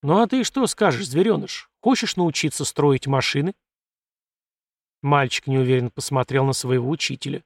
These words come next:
Тот ласково улыбнулся и чуть заметно кивнул. «Я не зверёныш», глухо проворчал подросток, глянув на механика из-под лобья.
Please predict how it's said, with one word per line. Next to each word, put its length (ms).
Тот 220
ласково 400
улыбнулся 560
и 40
чуть 240
заметно 520
кивнул. 420
«Я 220
не 100
зверёныш», 720
глухо 340
проворчал 560
подросток, 580
глянув 440
на 80
механика 560
из-под 340
лобья. 380